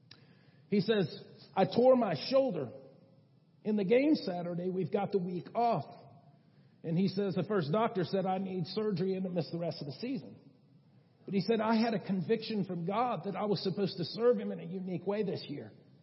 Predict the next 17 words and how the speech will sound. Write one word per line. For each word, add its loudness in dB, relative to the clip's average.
So 2
he 6
said, 2
"I 4
remembered 4
the -4
Bible 4
said -2
to 0
call 2
the 0
elders 0
and -4
get 2
prayer 6
for -4
healing." -2